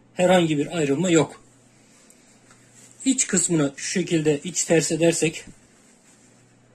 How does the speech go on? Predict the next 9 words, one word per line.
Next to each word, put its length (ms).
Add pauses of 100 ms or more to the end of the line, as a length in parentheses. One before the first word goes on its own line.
(3750)
tabanında 640 (220)
beyaz 600 (1120)
keçe 340
kaplama 640
var. 300 (3000)
Dikişleri 460
gayet 360
sağlam 440
yapılmış. 520